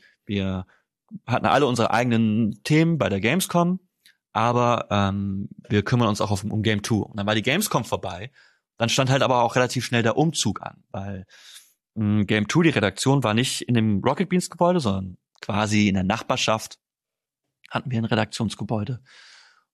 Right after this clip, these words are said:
Und das wurde halt aufgelöst. Und dann mussten wir uns halt auch um den Umzug kümmern. Also nicht, es gab ein Umzugsunternehmen und so, aber es musste natürlich viele Sachen geplant werden und organisiert werden.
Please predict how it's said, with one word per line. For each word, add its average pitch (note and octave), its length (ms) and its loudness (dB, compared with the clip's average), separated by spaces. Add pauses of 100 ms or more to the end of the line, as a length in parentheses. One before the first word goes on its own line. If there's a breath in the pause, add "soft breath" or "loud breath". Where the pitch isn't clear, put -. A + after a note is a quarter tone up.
(280)
Und G#2 400 0
das A2 180 0
wurde G#2+ 200 4
halt - 160 -2
aufgelöst. - 720 -2
Und - 80 -14
dann G2 140 2
mussten G#2 240 0
wir A#2 40 0
uns A2+ 120 0
halt A#2 120 0
auch - 140 -2
um A#2+ 100 -4
den C3 120 -2
Umzug G3 480 2
kümmern. - 400 -10 (180)
Also A2+ 200 0
nicht, - 400 0 (520)
es - 140 0
gab C3+ 180 2
ein - 40 -2
Umzugsunternehmen D3 680 2
und C3 120 0
so, B2+ 160 4
aber G#2 140 0
es G2+ 120 -4
musste A#2 220 -2
natürlich G2+ 380 0
viele G#2+ 220 0
Sachen G#2 240 -6
geplant G2+ 500 -2
werden G2 380 -4 (880 soft breath)
und G2+ 280 -4
organisiert G#2 600 2
werden. F2+ 520 -2